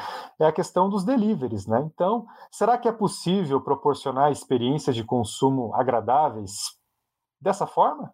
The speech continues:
né? Entregando um alimento pro consumidor? É sim. Então, vejam só um exemplo, né? Tem uma doceria que eu gosto bastante de, né, de, de comprar produtos dela, que se chama Império do Brigadeiro, é maravilhosa, né? Aqui em Curitiba,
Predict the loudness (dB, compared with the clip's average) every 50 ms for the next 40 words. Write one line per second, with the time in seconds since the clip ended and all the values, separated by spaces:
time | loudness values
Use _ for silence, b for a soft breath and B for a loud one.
0 | _ -10 -4 0 2 2 2 0 _ _ _ _ -8 -6 -2 0 0 0 2 2
1 | 0 0 0 0 0 0 0 0 0 -2 0 0 2 2 0 -2 -2 -4 -2 0
2 | 0 0 0 0 0 0 0 4 4 4 4 4 2 -4 _ _ _ _ _ _
3 | _ _ 0 2 2 2 2 2 0 0 0 -2 -6 B B B B B B B
4 | -4 0 0 2 2 2 2 2 0 2 2 2 4 4 2 2 2 2 2 2
5 | 2 0 -2 -4 -6 -2 0 2 2 2 0 -2 -2 0 2 2 4 2 0 0
6 | 0 -2 0 0 0 0 0 0 0 2 4 4 4 2 2 0 0 0 0 0
7 | 0 0 2 2 0 -2 -4 -4 -2 0 0 2 2 2 0 -2 -6 -12 -20 _
8 | _ -8 -4 -2 0 0 0 0 2 2 0 0 0 -4 -4 -2 -4 -4 -4 -4
9 | -4 0 2 2 4 2 0 -2 -4 -6 -4 -4 -4 -4 -4 -6 -6 -4 -2 2
10 | 4 4 4 2 0 -6 B B B B B B B B B B B B _ -4
11 | -4 -2 0 0 -2 -2 0 0 0 2 2 0 0 0 -2 -6 -8 -8 _ 2
12 | 4 6 6 6 4 0 -2 -2 -2 0 2 2 2 2 0 -2 -2 -2 -4 -2
13 | 0 0 2 2 2 2 0 0 0 0 0 -2 -6 -10 -12 -8 -2 2 2 2
14 | 2 0 -4 -6 0 2 2 2 2 0 0 2 4 4 4 4